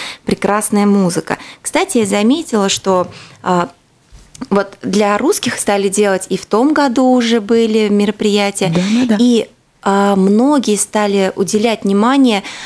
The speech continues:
Speaker 1: а, воспитанию молодого поколения, потому что даже Домский собор, который для нас является как бы, а, такой эталон органного
Speaker 2: Мгм.
Speaker 1: творчества, и они тоже повернулись в сторону,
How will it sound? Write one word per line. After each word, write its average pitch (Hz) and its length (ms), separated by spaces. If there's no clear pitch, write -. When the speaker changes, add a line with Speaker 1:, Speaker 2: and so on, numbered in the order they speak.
Speaker 1:
а, 208 140
воспитанию 233 680
молодого 196 500
поколения, 190 680
потому 190 380
что - 160
даже 208 320
Домский 214 460
собор, 208 500
который 196 380
для 196 160
нас 208 260
является 196 460
как 185 180
бы, 180 160
а, 180 360
такой - 300
эталон 220 580
органного 185 520
Speaker 2:
Мгм. 156 60
Speaker 1:
творчества, 175 540
и 214 160
они 330 320
тоже 226 280
повернулись 214 580
в - 60
сторону, 233 500